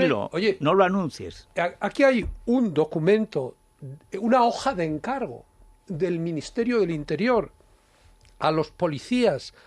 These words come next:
Speaker 2: que, de los policías que estaban implicados en la Kitchen, la hoja de encargo a Sergio Ríos. Y dice: "Recogida de teléfonos móviles en la tienda Phone House.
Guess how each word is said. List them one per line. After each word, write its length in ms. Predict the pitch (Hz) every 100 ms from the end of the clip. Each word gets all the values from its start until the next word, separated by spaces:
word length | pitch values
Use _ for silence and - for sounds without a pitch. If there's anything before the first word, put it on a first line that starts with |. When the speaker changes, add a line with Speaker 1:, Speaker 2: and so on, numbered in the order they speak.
| - - - _
Speaker 2:
que, 140 | -
de 260 | - - 180
los 160 | 180 -
policías 580 | 180 147 240 247 156
que 140 | - 151
estaban 340 | - 208 220
implicados 520 | 165 143 139 202 190
en 80 | 226
la 120 | 185
Kitchen, 480 | - 233 - 202 226 -
la 160 | 147 202
hoja 260 | 262 247
de 80 | 214
encargo 520 | 190 226 233 220 220 _ _ _ -
a 80 |
Sergio 400 | - 202 - 165
Ríos. 420 | 123 120 87 - - _ _
Y 100 | 190
dice: 440 | 208 202 - - - _ _ _ _ _ -
"Recogida 880 | 165 175 175 170 117 226 214 147 135
de 120 | 139
teléfonos 680 | 151 156 202 - 170 151
móviles 600 | 156 214 233 240 262 240 - _ _ _
en 200 | 175 165
la 200 | 156 151
tienda 500 | - 214 226 226 220 _ -
Phone 240 | - 180 156
House. 440 | - 110 104 -